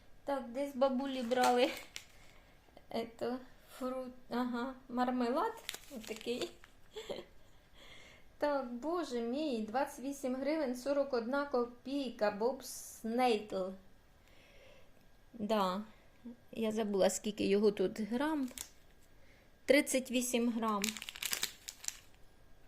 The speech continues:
Так. Далі, е, шоколадка. Віка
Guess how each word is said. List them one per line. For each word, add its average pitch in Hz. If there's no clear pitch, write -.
Так. 202
Далі, 339
е, 214
шоколадка. 247
Віка 226